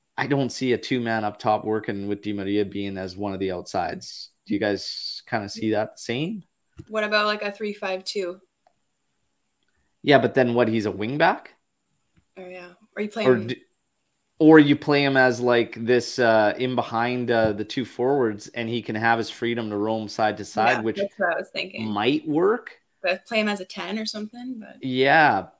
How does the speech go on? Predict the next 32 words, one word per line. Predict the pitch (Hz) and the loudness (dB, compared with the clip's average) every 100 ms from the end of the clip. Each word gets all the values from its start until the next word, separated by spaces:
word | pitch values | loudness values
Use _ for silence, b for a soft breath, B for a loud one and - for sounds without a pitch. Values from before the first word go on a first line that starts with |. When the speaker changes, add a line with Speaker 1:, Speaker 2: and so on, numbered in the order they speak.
| - | 0
Speaker 1:
but | 131 - | 0 2
I | 120 143 | -2 -2
don't | 160 160 151 | 0 -2 -2
necessarily | 147 151 - - 151 147 147 | -2 -2 -4 -4 0 0 0
know | 139 147 | -2 -4
if | 143 - | -4 0
I | 123 | 0
like | 123 151 | 0 -2
Di | 165 | -6
Maria, | 139 113 113 110 110 110 104 87 - | -2 0 2 4 4 2 0 -6 -10
you | 90 117 | -8 -6
know, | 110 107 98 - | -4 -4 -6 -10
in | 113 110 | -10 -6
that | 110 107 - | -4 -4 -6
kind | - 113 | -4 -4
of | 107 | -2
role. | 104 104 107 107 | -4 -2 -2 -2
I | 104 101 - _ _ | -2 -4 -8 _ _
kinda | 123 143 | -6 -6
just | 127 104 | -6 -4
like | 113 113 | -4 -4
him | 110 | -6
doing | 95 107 113 | -4 -4 -4
his | 104 - | -6 -8
thing | 110 113 | -6 -6
on | 107 | -6
the | 92 | -6
wing | 92 117 120 85 _ _ | -6 -6 -8 -12 _ _
and | 101 101 98 101 | -10 -8 -6 -4
doing | 104 101 | -2 -4
his | 92 | -6
damage. | 98 87 117 110 80 | -6 -4 -4 -4 -10